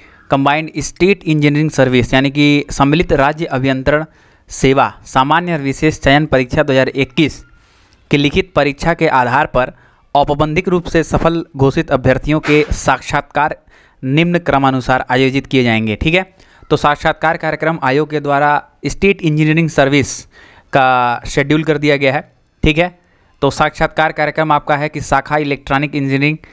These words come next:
ये साक्षात्कार तिथि आपकी सत्रह दस दो हज़ार बाईस, फिर अट्ठारह दस दो हज़ार बाईस। ठीक है, और समय है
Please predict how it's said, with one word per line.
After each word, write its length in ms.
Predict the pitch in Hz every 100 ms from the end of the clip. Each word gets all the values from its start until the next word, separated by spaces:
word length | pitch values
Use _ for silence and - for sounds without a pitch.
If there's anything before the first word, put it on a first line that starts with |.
| - - - 139
ये 280 | 131 139
साक्षात्कार 680 | 127 143 135 147 147 156 151
तिथि 360 | 151 143 151 156
आपकी 580 | 135 - 143 143 139 -
सत्रह 420 | - 143 - 180
दस 180 | 147 139
दो 120 | 139
हज़ार 200 | 139 135
बाईस, 440 | 127 127 156 - _ _ -
फिर 100 | 143
अट्ठारह 400 | 131 - 151 160
दस 220 | 147 -
दो 60 | 135
हज़ार 180 | 123 123
बाईस। 420 | 117 110 - - _ _ -
ठीक 160 | 151
है, 200 | 170 170 _ _ _ _ _ _ 135
और 300 | 131 135 135
समय 300 | - 151 151
है 320 | 151 147